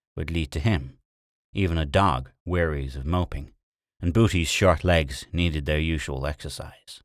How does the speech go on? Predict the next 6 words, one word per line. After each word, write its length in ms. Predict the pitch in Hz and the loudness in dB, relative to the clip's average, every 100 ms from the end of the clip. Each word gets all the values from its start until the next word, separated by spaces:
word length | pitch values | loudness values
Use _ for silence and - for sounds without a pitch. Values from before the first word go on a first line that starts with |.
| _ _ _ _ _ _ _ - | _ _ _ _ _ _ _ -6
He 60 | 107 | 2
followed 400 | 123 101 80 73 | 8 8 6 -2
her, 200 | 73 67 | -6 -2
therefore, 600 | 78 73 76 69 69 - - | -2 -2 -4 -4 -6 -14 -6
without 360 | 87 92 82 87 | 2 4 4 0
reluctance, 600 | 85 73 - 67 - | 0 -2 -4 -10 -10